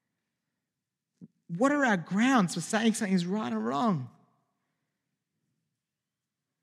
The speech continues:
Well, the second part of Psalm nineteen, our first reading, I'll read it to you.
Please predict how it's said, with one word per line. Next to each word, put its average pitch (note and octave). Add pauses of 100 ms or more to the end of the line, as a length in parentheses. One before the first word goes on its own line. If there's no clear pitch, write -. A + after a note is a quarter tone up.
(1000)
Well, C3
the B2
second C#3+
part A#2+
of G#2+
Psalm A2+
nineteen, G2+
our F#2 (680)
first -
reading, G#2+
I'll A2
read C3+
it A2
to -
you. E2+